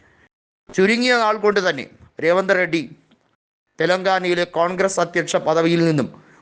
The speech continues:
മുഖ്യമന്ത്രി സ്ഥാനത്തേക്ക് ജനഹൃദയങ്ങളിലേക്ക് കടന്നു കയറണമെങ്കിൽ ചില്ലറ കഴിവൊന്നും പോരാ. അതിന് ഉത്തമമായ ദിശാബോധം വേണം. അത് അദ്ദേഹത്തിന് തീർച്ചയായും ഉണ്ട് എന്ന്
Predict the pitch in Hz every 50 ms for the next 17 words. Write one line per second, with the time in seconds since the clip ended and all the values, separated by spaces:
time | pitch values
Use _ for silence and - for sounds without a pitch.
0 | _ _ - 165 160 - 190 185 185 180 180 180 180 175 - - 170 170 175 175
1 | 175 175 175 165 131 156 143 123 - - _ _ _ _ _ 120 151 180 180 202
2 | 202 185 190 185 196 202 202 196 185 190 180 180 170 151 170 - - 165 156 165
3 | 170 175 151 165 156 147 160 156 151 139 131 131 98 - - _ _ _ _ -
4 | - - _ _ - - - 170 160 175 180 170 170 165 - 165 156 156 160 165
5 | 160 151 151 139 131 143 147 143 120 101 - - _ - _ _ _ _ _ _
6 | _ _ _ _ _ - - 135 151 170 170 165 151 135 160 - _ _ _ -
7 | 147 156 151 - _ - 202 185 185 185 175 170 165 165 160 151 147 - - -
8 | 123 147 139 - 185 170 165 156 156 151 143 139 120 117 107 101 - - _ _
9 | _ _ _ _ _ _ _ _ _ _ - 160 175 196 190 185 185 190 180 185
10 | 185 185 170 151 - - - 170 175 196 202 196 - 208 196 185 185 185 180 175
11 | 180 170 180 180 170 190 180 170 165 160 151 127